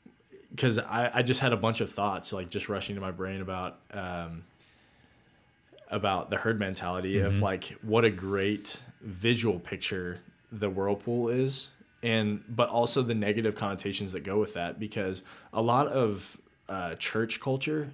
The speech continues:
Speaker 1: is, is kind of seen as herd mentality to a lot of people that have either been burned by the church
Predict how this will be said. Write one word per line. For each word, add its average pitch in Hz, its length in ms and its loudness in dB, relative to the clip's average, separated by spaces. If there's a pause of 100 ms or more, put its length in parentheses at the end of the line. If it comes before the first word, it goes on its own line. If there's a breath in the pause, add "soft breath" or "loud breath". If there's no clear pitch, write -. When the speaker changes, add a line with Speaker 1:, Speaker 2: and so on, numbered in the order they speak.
(160)
Speaker 1:
is, 104 640 0
is 110 220 -2
kind 117 180 -2
of 110 80 -2
seen 113 180 -2
as 98 140 -2
herd 104 220 -2
mentality 120 520 2
to 127 180 0
a 101 40 2
lot 98 200 0
of 95 200 -6
people 110 280 2
that 98 320 -2 (380 loud breath)
have 107 460 0
either 120 180 4
been 98 220 2
burned 107 420 2
by 110 140 2
the 110 100 0
church 107 420 2